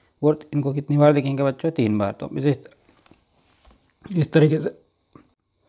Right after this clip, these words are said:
तो बच्चों हम इसे इस तरीके से लिख सकते हैं, जैसा कि आप यहाँ पर देख सकते हो, दो गुणा तीन, दो गुणा तीन और दो गुणा तीन, इस तरीके से बच्चों हम इसे अल्टरनेट लिख सकते हैं, ठीक है।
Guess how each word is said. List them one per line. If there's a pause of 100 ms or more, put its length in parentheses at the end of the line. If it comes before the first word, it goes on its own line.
(880)
तो
बच्चों
हम
इसे
इस
तरीके
से
लिख
सकते
हैं,
जैसा
कि
आप
यहाँ
पर
देख
सकते
हो, (1500)
दो
गुणा
तीन, (460)
दो
गुणा
तीन
और
दो
गुणा
तीन,
इस
तरीके
से
बच्चों
हम
इसे
अल्टरनेट
लिख
सकते
हैं, (280)
ठीक
है।